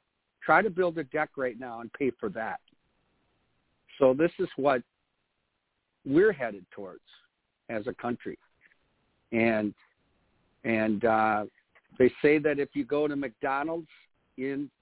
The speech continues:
Venezuela, a burger will run you, you know, like, two months' wage. And this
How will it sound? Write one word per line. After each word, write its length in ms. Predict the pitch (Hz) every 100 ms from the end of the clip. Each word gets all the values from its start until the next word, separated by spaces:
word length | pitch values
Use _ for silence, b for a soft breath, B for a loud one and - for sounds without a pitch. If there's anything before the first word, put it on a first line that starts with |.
| 117
Venezuela, 880 | 135 143 135 131 120 123 127 180 196 _ _ _ _ _ _ _ _ _ _ _
a 100 | 123
burger 460 | 107 143 160 180 170
will 240 | 147 139
run 320 | 131 139 143
you, 360 | 143 143 139 131 _ _ _ _ _ _ _ _ _ _ _ _
you 100 | 135
know, 300 | 127 120 117 - _ _ _ _ _ _ _ _ _ 127
like, 160 | 117 - _ _ _ -
two 140 | - 170
months' 360 | 147 147 -
wage. 360 | 135 156 143 95 - - - _ _ _ _ _ _ _ - _ _ _ _ _ _ _ _ _ _ -
And 140 | 123
this 140 | 160